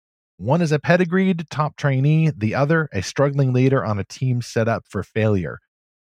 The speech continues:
But when a racer from the outside world upends everything they knew, Willis and Perrin find themselves racing together, with the peaceful World Coalition hot on their tail.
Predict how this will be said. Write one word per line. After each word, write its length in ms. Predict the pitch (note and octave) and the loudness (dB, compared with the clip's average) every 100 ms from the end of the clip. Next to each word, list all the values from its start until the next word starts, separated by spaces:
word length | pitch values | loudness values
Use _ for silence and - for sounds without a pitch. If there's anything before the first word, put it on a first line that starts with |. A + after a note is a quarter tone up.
| _ | _
But 220 | A#2 B2+ | 0 0
when 140 | A2+ A2 | 0 -2
a 100 | F#2+ | 0
racer 440 | A2 C3+ C#3 D#3 | 2 0 0 -4
from 180 | - C#3 | 0 0
the 120 | B2+ | 0
outside 380 | C3 B2 C#3 A#2+ | 0 0 -2 0
world 320 | A#2+ C3+ C#3+ | 2 2 2
upends 440 | A#2 A#2+ A#2 G#2+ G2+ | 0 0 0 0 -2
everything 460 | A#2 D3 - D#3 | 0 -2 0 2
they 140 | D#3 D3+ | 2 4
knew, 360 | E3 C#3 A2+ A2 _ _ _ | 4 4 2 -2 _ _ _
Willis 500 | F2+ B2 D3+ E3 - | 0 2 2 0 -2
and 240 | C3 B2+ | -4 -4
Perrin 460 | C3 D#3+ D3 G#2 F#2+ | -2 0 2 2 -2
find 260 | - C3 C#3 | -2 0 0
themselves 420 | A#2+ B2 A2+ G2 | 0 -2 -2 0
racing 420 | B2 C#3 C#3+ B2+ | 0 0 -2 -2
together, 560 | - F2+ B2 A#2+ F2+ - _ _ _ | -4 0 0 2 -2 -4 _ _ _
with 160 | F#2 - | -14 -8
the 140 | F#2 _ | -10 _
peaceful 640 | - A3 - - F2+ C#2 _ | -2 -2 -2 -6 -6 -6 _
World 300 | A2+ A#2+ A2 | 0 0 -2
Coalition 560 | - G2+ F#2 F2 - E2+ | -4 -4 -4 -8 -10 -12
hot 340 | - B2+ B2+ - | -6 -4 -4 -4
on 200 | A2 G#2 | -6 -4
their 140 | F#2+ | -6
tail. 500 | - B2+ A#2+ D#2 | -4 -2 -2 -4